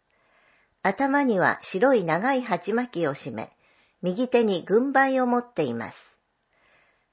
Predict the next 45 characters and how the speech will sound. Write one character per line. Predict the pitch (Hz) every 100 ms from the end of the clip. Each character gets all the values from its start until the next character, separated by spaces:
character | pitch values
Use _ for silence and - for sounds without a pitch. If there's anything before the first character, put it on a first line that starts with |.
| _
大 | 285 285
使 | - 196
の | 175
後 | 170 196 214
方 | 220 202 185
に | 180
は、 | 156 - - - _ _ -
ご | 180
家 | 285
族 | 302 277 220
で | 175
し | 165 156
ょ |
う | 143
か、 | - 127 - _ _ -
鎧 | 175 208 285 277
姿 | 294 269 269 165
の | 151
男 | 143 170 214
性 | - 185 170
と | - 151 -
子 | - 165
供 | 208 226
が | 196 180
い | 135
ま | 120 117
す。 | - - _ _ _ _ _ _ _ _ _ _ _ _ _ _ _ _ _ _ _ -
五 | 185
枚 | 196 247 262 262
目、 | 226 175 - _ _ _ _
説 | 165 160 -
明。 | 214 196 170 127 - _ _ _ _ _ _ _ _
白 | - 214 214 302
い | 233
ド | 190
レ | 190 247
ス | 269
姿 | 262 262 247 175
の | 160 151
大 | 220 226 202
使 | -
と | 160
男 | 135 165 202
性 | - 185 165
に、 | 156 135